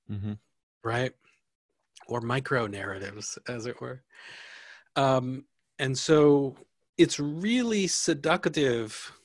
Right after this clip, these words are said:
Speaker 2: to then, to, to see those grains of truth and be like, "Oh, these guys know what they're talking about," right? So that's part of it. But then the other part of it is that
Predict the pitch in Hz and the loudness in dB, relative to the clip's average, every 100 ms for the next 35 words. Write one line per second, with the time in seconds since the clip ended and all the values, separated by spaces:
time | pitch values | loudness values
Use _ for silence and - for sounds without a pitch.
0 | _ - 143 139 139 131 - - 156 - | _ -2 2 4 2 0 -4 -6 -6 -4
1 | 151 - 185 190 156 131 120 139 139 151 | -2 0 0 4 6 6 4 2 2 2
2 | 131 120 - - 147 131 - - - 117 | -2 -4 -4 4 4 4 0 -16 -10 -4
3 | 120 113 107 101 - 147 165 98 - - | -2 -2 -6 -10 -6 -2 -2 -4 -12 -20
4 | - - - - _ _ _ _ - 202 | -20 -20 -20 -20 _ _ _ _ 2 2
5 | - 110 107 101 110 120 - 107 - - | 4 2 0 0 0 0 0 -4 -4 2
6 | 214 214 113 104 98 95 95 101 - - | 2 2 -4 -6 -6 -6 -8 -12 -16 -18
7 | - _ _ _ _ _ _ _ _ 110 | -20 _ _ _ _ _ _ _ _ 2
8 | 113 139 139 - _ _ - - - - | 4 4 2 -6 _ _ -20 -20 -12 2
9 | - 185 254 - - 202 220 131 123 - | 6 8 6 4 4 6 8 8 6 6
10 | 143 156 151 147 175 285 - 175 156 143 | 6 8 10 10 10 8 8 8 10 10
11 | 143 139 131 143 139 135 131 | 10 8 6 6 6 4 0